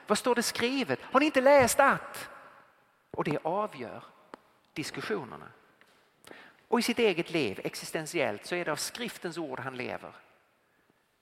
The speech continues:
I början av sin tjänst, när han förs ut i öknen att frestas, då är det skriftens ord som vägleder honom i de yttersta frestelserna. Och i den yttersta nöden på korset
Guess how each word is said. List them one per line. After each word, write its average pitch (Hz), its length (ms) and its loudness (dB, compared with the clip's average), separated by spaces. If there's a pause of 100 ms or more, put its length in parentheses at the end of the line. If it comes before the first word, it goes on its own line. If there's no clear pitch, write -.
(320)
I 120 100 -10
början 151 480 2
av 151 80 2
sin 139 220 -6
tjänst, 135 420 -2
när 127 80 0
han 131 80 -2
förs 135 240 -4
ut 135 200 -4
i 135 40 2
öknen 120 360 -2
att 110 120 -6
frestas, - 720 -4 (500)
då 156 120 -6
är 175 80 -4
det 175 80 0
skriftens 214 960 -2
ord 185 320 -2
som 151 180 -2
vägleder 156 600 4
honom 127 300 0
i 139 80 -4
de 147 240 -2
yttersta 143 680 0 (380)
frestelserna. 107 880 -4 (1400)
Och 220 100 -4
i 226 40 -6
den 220 200 -10
yttersta 185 400 -8
nöden 147 440 -4
på 139 100 -16
korset - 680 -12